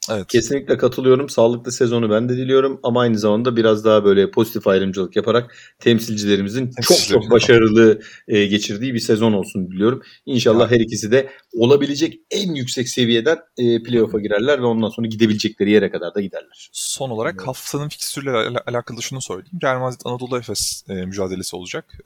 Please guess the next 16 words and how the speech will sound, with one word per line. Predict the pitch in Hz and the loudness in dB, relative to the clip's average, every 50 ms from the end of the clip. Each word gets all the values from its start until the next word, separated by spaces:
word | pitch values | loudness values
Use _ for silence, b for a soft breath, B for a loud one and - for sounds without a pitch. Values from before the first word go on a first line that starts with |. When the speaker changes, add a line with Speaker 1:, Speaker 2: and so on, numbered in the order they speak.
| _ | _
Speaker 1:
E, | - | -14
İspanya'da | 170 - - - - - - - - - | -12 -10 -10 -8 -8 -10 -10 -12 -14 -14
oynanacak | - - - - - - - - - | -14 -14 -14 -14 -14 -16 -16 -18 -18
mücadele. | - - 87 90 92 - - 131 - 202 - B B B B B B B B _ _ | -14 -12 -10 -10 -10 -10 -10 -10 -12 -12 -14 B B B B B B B B _ _
E, | - 104 | -4 -2
Armani | 95 101 113 120 123 127 127 131 131 127 - _ _ | 0 2 2 0 0 0 -2 -4 -6 -8 -10 _ _
Exchange | - 120 - - - 131 123 120 - | -8 -6 -4 -4 -4 -4 -4 -6 -4
Milano, | 120 123 123 120 127 160 165 - _ | -4 -2 -2 -2 -2 -6 -8 -10 _
C | - - 131 | -8 -6 -6
S | 120 - 117 | -4 -4 -4
K | - 117 107 | -4 -4 -4
Moskova. | 104 104 - - 107 98 104 139 165 - _ _ _ _ _ _ _ _ | -4 -6 -8 -8 -6 -6 -6 -6 -6 -8 _ _ _ _ _ _ _ _
Yine | 135 127 117 | -6 -6 -4
böyle | 113 117 135 | -2 -4 -2
geçen | 123 123 120 - 135 135 | -2 -2 -2 -2 -2 -2
senenin, | - - 120 117 117 127 139 147 190 | -2 -4 -4 -4 -4 -6 -8 -10 -14